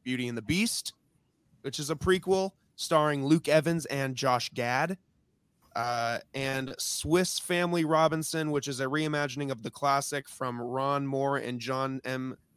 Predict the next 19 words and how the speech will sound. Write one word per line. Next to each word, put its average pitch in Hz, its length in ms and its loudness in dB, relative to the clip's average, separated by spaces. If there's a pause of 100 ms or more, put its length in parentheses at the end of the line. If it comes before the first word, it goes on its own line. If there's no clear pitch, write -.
(580)
Chu. 151 360 -2 (680)
The 127 80 -10
studio 170 500 2
is 151 120 0
also 151 320 2
developing 147 560 0
Percy 170 360 0
Jackson 151 480 0
and 143 160 2
the 135 100 2
Olympians 135 580 0
based 139 340 -2
on 139 120 -2
the 123 100 -4
world 143 500 2 (580)
best-selling, 143 720 0 (240)
uh, 131 560 0
book 139 240 -4
series. 101 720 -6